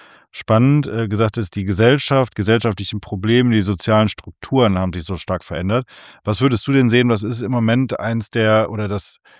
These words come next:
kann man das überhaupt schon besch-, beschreiben, eins der größten Probleme in unserer Gesellschaft und Treiber für Gewalt? Was hat sich denn eigentlich am stärksten verändert, dass wir jetzt sagen, gefühlt, vielleicht auch statistisch, hat sich zu den neunziger Jahren Gewalt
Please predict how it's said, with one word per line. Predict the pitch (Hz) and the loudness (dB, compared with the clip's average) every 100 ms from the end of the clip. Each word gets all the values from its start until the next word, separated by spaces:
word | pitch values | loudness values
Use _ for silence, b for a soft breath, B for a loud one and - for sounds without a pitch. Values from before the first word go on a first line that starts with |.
| b b _ | b b _
kann | 139 | 2
man | 151 | 4
das | 120 98 | 4 2
überhaupt | 98 98 | -2 -2
schon | 101 | -6
besch-, | 98 - | -8 -10
beschreiben, | 170 107 - 98 113 | -14 -12 -4 -4 -4
eins | 110 113 | -6 -6
der | 98 | -6
größten | 87 120 151 - | 2 2 2 -4
Probleme | - 107 107 127 | -8 -2 0 0
in | 117 | -2
unserer | 104 101 | -2 -2
Gesellschaft | 98 95 117 127 123 113 95 | -2 0 0 0 -6 -8 -8
und | 95 | -10
Treiber | - 107 113 120 113 107 b b b b | -4 0 2 4 4 2 b b b b
für | - 117 | -10 -4
Gewalt? | 98 95 113 107 85 82 - | 0 4 4 4 0 -8 -10
Was | 98 - | -8 -8
hat | 104 | -10
sich | 104 | -8
denn | 110 82 | -6 -6
eigentlich | 90 90 | -6 -6
am | 92 | -8
stärksten | - 113 113 - - 101 | -2 2 2 0 -8 -8
verändert, | - - 113 117 87 | -8 -4 0 0 0
dass | 92 - | -2 -4
wir | 98 98 | -2 -2
jetzt | 85 - - - _ _ _ _ _ | -4 -10 -12 -20 _ _ _ _ _
sagen, | 123 107 104 110 107 107 _ _ - | -2 2 4 4 2 -2 _ _ -12
gefühlt, | 98 - 120 147 156 | -10 0 2 2 -2
vielleicht | - 98 - | -6 -6 -4
auch | - | -6
statistisch, | 92 - 120 - 123 113 B B B B | -10 -4 -6 -2 -2 -2 B B B B
hat | B 104 | B -6
sich | 98 | -6
zu | - 98 | -4 0
den | 95 | 4
neunziger | 104 120 127 123 107 | 6 4 4 2 4
Jahren | 98 101 110 117 120 120 120 b b b b | 4 6 6 6 4 2 0 b b b b
Gewalt | 95 104 113 | 0 4 4